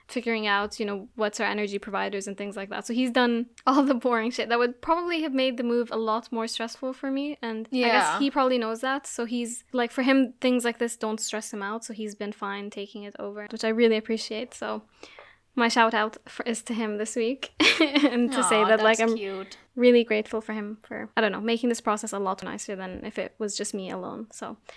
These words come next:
Speaker 1: very grateful
Speaker 2: Yeah.
Speaker 1: for that. And my sister, I can't pretend like she didn't help. She was very helpful in the move, which is really nice. So very grateful for that. And then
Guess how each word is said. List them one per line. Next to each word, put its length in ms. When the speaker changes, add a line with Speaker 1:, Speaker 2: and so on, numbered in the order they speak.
Speaker 1:
very 160
grateful 320
Speaker 2:
Yeah. 60
Speaker 1:
for 140
that. 340
And 160
my 80
sister, 340
I 60
can't 260
pretend 300
like 100
she 140
didn't 160
help. 240
She 100
was 160
very 220
helpful 340
in 140
the 40
move, 300
which 160
is 160
really 220
nice. 200
So 100
very 180
grateful 320
for 160
that. 380
And 140
then 340